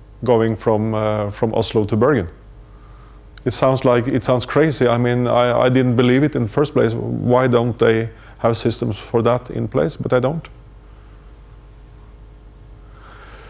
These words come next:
Somebody knew, of cour-, somebody knows, of course, what is in the containers. But, uh, but, um, they lift the containers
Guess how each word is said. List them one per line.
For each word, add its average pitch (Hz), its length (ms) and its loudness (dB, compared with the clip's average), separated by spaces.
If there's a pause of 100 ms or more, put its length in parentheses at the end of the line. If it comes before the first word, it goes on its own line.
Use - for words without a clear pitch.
(560)
Somebody 175 380 4
knew, 120 260 4
of 104 80 2
cour-, 123 260 -2
somebody 151 320 2
knows, 123 280 2
of 104 80 -2
course, - 400 -6 (1300)
what 123 180 0
is 110 120 0
in 110 120 0
the 107 60 -4
containers. 107 640 -6 (1080)
But, 139 260 0
uh, 135 600 4
but, 127 420 -2
um, 123 680 -2 (2250)
they 151 200 6
lift 170 280 4
the 170 60 0
containers 170 760 0